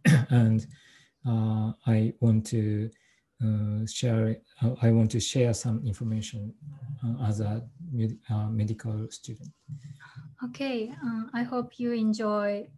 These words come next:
Speaker 2: um, both listening
Speaker 1: Mm-hmm.
Speaker 2: and, um, creating creative, um, some podcasts
Speaker 1: Mm-hmm.
Speaker 2: about many episodes, such as, uh, life in medical school
Speaker 1: Mm-hmm.
Speaker 2: and Japanese
Speaker 1: Yeah.
Speaker 2: culture.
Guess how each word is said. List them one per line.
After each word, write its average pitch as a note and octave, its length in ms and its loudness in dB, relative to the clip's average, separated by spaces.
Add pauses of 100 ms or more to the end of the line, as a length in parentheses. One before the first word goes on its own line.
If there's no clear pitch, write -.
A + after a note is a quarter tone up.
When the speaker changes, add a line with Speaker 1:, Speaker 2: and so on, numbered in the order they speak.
Speaker 2:
um, G3+ 180 -4
both G3+ 300 -6 (140)
listening B3 560 0
Speaker 1:
Mm-hmm. A#3+ 140 -6
Speaker 2:
and, G3 460 -4 (880)
um, G#3 160 -4
creating A#3+ 800 -4
creative, A#3 520 -4 (580)
um, G#3 960 -10 (360)
some G3+ 460 -8
podcasts A3 720 -6
Speaker 1:
Mm-hmm. - 380 -14
Speaker 2:
about G3+ 460 -6
many G3+ 580 -4 (120)
episodes, A3+ 520 -8
such - 420 -12
as, G3+ 380 -10 (720)
uh, G3 300 -4
life G3+ 260 -8
in G3+ 240 -4
medical G#3 420 -6
school A3 420 -8
Speaker 1:
Mm-hmm. G#3 160 -6
Speaker 2:
and G3 160 -6
Japanese G3+ 460 -10
Speaker 1:
Yeah. - 60 -20
Speaker 2:
culture. B2+ 380 0